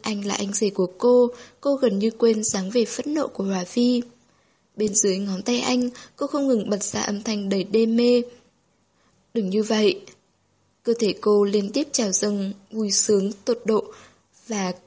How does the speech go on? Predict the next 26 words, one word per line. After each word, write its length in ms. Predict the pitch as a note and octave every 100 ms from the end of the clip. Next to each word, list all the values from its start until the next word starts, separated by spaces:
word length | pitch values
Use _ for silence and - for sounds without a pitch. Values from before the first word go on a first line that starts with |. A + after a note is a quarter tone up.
| _
mắt 280 | A3+ C#4 -
cô 240 | A#3 A3 G3
rơm 280 | - G#3+ G3
rớm 300 | G#3 G3 A#3
nước. 220 | D4+ - - _ _ _ _ _ - _ _ _
"Em 260 | A#3+ A3 A3
nhạy 120 | -
cảm 180 | A#3 G3
như 120 | G3+
vậy, 340 | A3 A#3+ A3+ - - _ -
kế 120 | B3+
tiếp 220 | B3+ D#4+
phải 180 | - A#3+
làm 180 | G3+ F#3
sao 340 | - A3 G#3
em 160 | - A3
mới 100 | A3+
chịu 160 | - G#3+
đựng 180 | A3+ A3+
nổi?" 360 | G#3 G3 A#3 - - _ _ _ _ _ _ -
Lệ 180 | G#3
Minh 160 | G#3 G#3 G3
Vũ 140 | -
quyến 220 | - G3+
rũ 200 | F#3+ C4 C4+
cô, 300 | C4 B3+ B3+